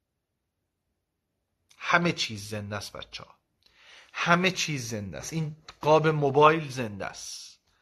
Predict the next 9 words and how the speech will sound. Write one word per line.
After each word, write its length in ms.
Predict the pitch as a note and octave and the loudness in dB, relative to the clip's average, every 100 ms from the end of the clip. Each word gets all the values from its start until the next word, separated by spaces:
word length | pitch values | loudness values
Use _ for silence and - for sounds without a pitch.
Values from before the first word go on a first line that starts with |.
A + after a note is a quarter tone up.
| _ _ - - | _ _ -20 -10
این 160 | D3 | -8
کتاب 440 | C#3+ C3 - C3+ A#2+ | -6 -6 0 0 0
زنده 380 | A2+ A#2 A2+ | -2 -2 2
است. 460 | C3+ D3 - - - - - - - | 2 2 -2 -14 -16 -20 -20 -14 0
من 200 | C3+ C3 | 2 2
و 20 | |
شما 340 | - A#2+ A#2 | -2 -2 -4
زنده 420 | A2 A2+ G#2+ A2 | -4 -6 -6 -4
ایم 400 | C#3 D#3+ E3 F3 | -4 -4 -8 -12